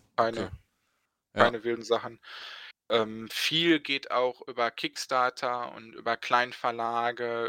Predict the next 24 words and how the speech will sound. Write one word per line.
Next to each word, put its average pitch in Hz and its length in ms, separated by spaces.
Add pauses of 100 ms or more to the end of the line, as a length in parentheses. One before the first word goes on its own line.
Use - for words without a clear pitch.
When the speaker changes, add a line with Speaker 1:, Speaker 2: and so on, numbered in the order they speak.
Speaker 1:
über 110 560
Self-Publishing, 120 1200 (420)
Speaker 2:
Mhm. 101 380 (200)
Speaker 1:
äh, 113 60
raus, 110 800
gerade 117 340
was 110 160
so 113 80
kleinere 117 460
Spiele 120 420
anbelangt. 113 760 (420)
Ähm, 110 480 (240)
ja. 110 200 (880)
Speaker 2:
Okay. 107 340 (600)
Sebastian, 127 360
was - 140
macht 135 180
denn 135 80
für 123 140
dich 139 180
ein 156 80
perfektes - 440
Gesellschaftsspiel - 580
aus? 104 260